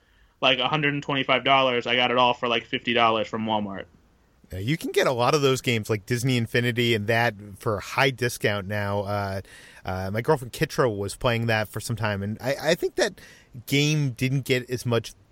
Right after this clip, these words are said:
Speaker 2: buzz as it should have gotten. Uh, one of the only negatives to it, Brad, I think you'll see this, is that he, during the game, you actually have to kind of move the figures on the game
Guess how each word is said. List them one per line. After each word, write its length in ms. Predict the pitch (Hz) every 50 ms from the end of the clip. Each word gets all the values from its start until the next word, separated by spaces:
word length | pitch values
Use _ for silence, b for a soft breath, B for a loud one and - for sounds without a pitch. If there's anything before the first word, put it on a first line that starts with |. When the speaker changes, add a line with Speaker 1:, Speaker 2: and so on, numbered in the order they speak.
| _
Speaker 2:
buzz 440 | - 120 113 117 127 127 127 123 -
as 200 | - 117 113 101
it 140 | 113 107 98
should 320 | - - - - 123 117
have 120 | 131 131 127
gotten. 480 | - 139 139 139 139 143 143 143 143 B B B B B B B
Uh, 580 | 107 113 117 113 113 113 110 110 110 110 113 113 - - - - -
one 260 | 135 120 131 160 185
of 60 | 190
the 80 | 190 190
only 200 | 170 165 160 143
negatives 640 | 127 123 131 139 143 123 120 104 95 - - - - -
to 140 | - 120 110
it, 240 | 107 101 92 113 113
Brad, 280 | 113 123 113 110 110 104
I 60 | 104
think 220 | - - 127 - 117
you'll 100 | 107 -
see 280 | - - 139 123 113
this, 340 | 104 110 107 107 - - B B B B B B B B -
is 340 | 123 120 117 113 110 107 -
that 320 | - 110 104 - - - - _
he, 220 | - 107 - - 107 -
during 320 | - 147 151 175 180 180 160
the 60 | 147
game, 400 | 123 127 135 139 135 120 104 101
you 180 | 101 123 131
actually 300 | 135 131 - - 143 127
have 240 | 110 123 120 123 -
to 420 | - - 117 113 113 110 110 107 B B B B B B B
kind 180 | - - 147 120
of 120 | 101 92
move 260 | 98 117 131 139 127
the 80 | 123 123
figures 560 | - - 123 113 110 120 131 131 139 139 -
on 520 | - - 117 117 113 117 117 113 110 107 101 b b b b b b b b _
the 80 | 123 117
game 640 | - - 117 117 120 127 127 131 135 135 135 131